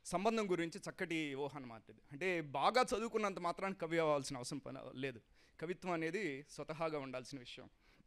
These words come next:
ఆయన ఏమన్నాడు, "తుర్ణమానీయతాం చూర్ణం" అంటే ఏమన్నా అంటే, తొందరగా, తుర్ణం అంటే తొందరగా, తొందరగా తీసుకొచ్చేసేయి, ఏంటి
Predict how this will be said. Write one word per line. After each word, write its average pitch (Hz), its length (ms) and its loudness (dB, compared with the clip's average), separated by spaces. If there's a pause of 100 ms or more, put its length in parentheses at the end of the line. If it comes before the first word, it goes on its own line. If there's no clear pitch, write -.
(680)
ఆయన 208 220 6
ఏమన్నాడు, 214 520 8
"తుర్ణమానీయతాం 208 880 4 (100)
చూర్ణం" 156 280 -2 (300)
అంటే 165 180 4
ఏమన్నా 202 240 6
అంటే, 180 180 4
తొందరగా, 220 720 12 (140)
తుర్ణం 208 200 2
అంటే 202 180 4
తొందరగా, 165 340 0
తొందరగా 208 840 4 (260)
తీసుకొచ్చేసేయి, 185 1000 -2
ఏంటి 196 260 -4